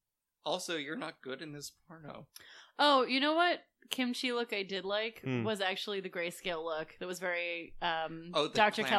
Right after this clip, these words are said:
Speaker 2: Caligari.
Speaker 1: Yeah.
Speaker 2: Sad clown.
Speaker 3: Yeah.
Speaker 1: I'm okay with
Speaker 2: I
Speaker 1: that.
Speaker 2: dug it.
Speaker 3: I liked her, um, her wedding dress look. Her,
Speaker 2: Mm-hmm.
Speaker 3: her mother's wedding dress look.
Speaker 2: Oh, you know
Speaker 1: That,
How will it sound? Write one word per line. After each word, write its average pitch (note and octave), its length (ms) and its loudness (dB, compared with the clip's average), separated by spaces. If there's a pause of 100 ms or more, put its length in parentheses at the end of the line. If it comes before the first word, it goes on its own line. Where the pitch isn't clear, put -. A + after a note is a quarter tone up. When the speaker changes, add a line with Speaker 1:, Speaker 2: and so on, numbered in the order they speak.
Speaker 2:
Caligari. F3 560 -2 (200)
Speaker 1:
Yeah. A2+ 220 -6 (360)
Speaker 2:
Sad F#3 280 -2
clown. D#3+ 380 -2
Speaker 3:
Yeah. A2 260 8
Speaker 1:
I'm G#2 100 -4
okay B2+ 220 -6
with G#2 140 -12
Speaker 2:
I - 100 4
Speaker 1:
that. - 80 2
Speaker 2:
dug F3+ 160 0
it. E3 320 -4
Speaker 3:
I G#3+ 140 4
liked D#4+ 240 -2
her, G#3 300 4
um, C3 500 4 (800)
her C3 500 0 (880)
wedding G#2 280 0
dress - 300 -4
look. - 240 -8 (100)
Her, G#3 140 4
Speaker 2:
Mm-hmm. F#3+ 120 0
Speaker 3:
her A#2 100 2
mother's A2 400 2
wedding G#2 220 0
dress - 260 -6
look. - 160 -6
Speaker 2:
Oh, C4 160 10
you B3 120 8
know B3+ 80 8
Speaker 1:
That, C4+ 40 10